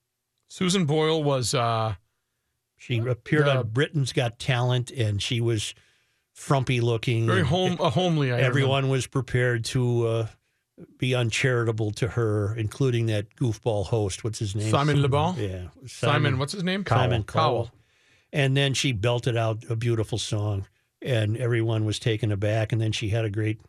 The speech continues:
Speaker 2: or I don't know what her career is at the moment. Then, uh, then along came Paul Potts.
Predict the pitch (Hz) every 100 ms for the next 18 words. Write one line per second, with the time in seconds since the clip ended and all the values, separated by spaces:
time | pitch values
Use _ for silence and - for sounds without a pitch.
0 | _ - 95 - _ _ _ - 123 104
1 | 107 101 92 98 - 107 101 98 98 90
2 | 104 101 98 - - - - 135 135 139
3 | 131 131 127 135 139 135 139 139 156 143
4 | 113 143 135 131 - 151 117 - -